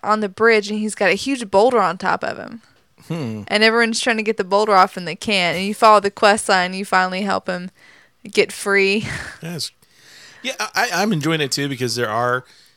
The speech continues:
Speaker 2: you know, some throwbacks to, like, how it used to be type
Speaker 1: Yeah.
Speaker 2: stuff. So that's kinda cool. Um, and there's some questions, like, you know, they talk about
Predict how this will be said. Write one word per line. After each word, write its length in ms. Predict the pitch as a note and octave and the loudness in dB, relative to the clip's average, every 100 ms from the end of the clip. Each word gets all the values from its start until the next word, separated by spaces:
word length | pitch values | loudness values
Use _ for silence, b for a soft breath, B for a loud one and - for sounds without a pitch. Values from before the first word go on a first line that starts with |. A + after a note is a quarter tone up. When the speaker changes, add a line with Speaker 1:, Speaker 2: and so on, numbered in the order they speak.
| b | b
Speaker 2:
you 140 | B2+ | -6
know, 80 | B2 | -2
some 160 | B2 A#2+ | -2 -2
throwbacks 540 | A#2 A#2+ B2 B2 - | 0 2 2 0 -2
to, 100 | C3 | -4
like, 140 | A2+ G2+ | -6 -6
how 160 | A2+ | -6
it 80 | G#2+ | -6
used 200 | G#2+ G#2+ | -8 -10
to 100 | B2 | -10
be 160 | A2+ A#2 | -12 -10
type 140 | A#2+ | -6
Speaker 1:
Yeah. 180 | D#3 D3 | -4 -2
Speaker 2:
stuff. 200 | - A2+ | -4 -6
So 100 | - | -8
that's 220 | A#2 B2 - | -8 -8 -8
kinda 160 | A2 | -10
cool. 360 | G2+ G#2 G2+ A2 b b b b b | -14 -14 -14 -16 b b b b b
Um, 380 | - B2 A2+ G#2+ | -10 -6 -6 -6
and 160 | B2 C3 | -8 -6
there's 140 | B2+ | -4
some 140 | - B2+ | -6 -8
questions, 440 | - A#2+ A#2+ A#2 | -6 -6 -6 -8
like, 160 | A#2 A2 | -8 -10
you 100 | A#2 | -10
know, 180 | A2+ A2 | -10 -10
they 140 | A#2 | -12
talk 160 | A2+ A#2+ | -10 -10
about 260 | A2+ A2 | -10 -12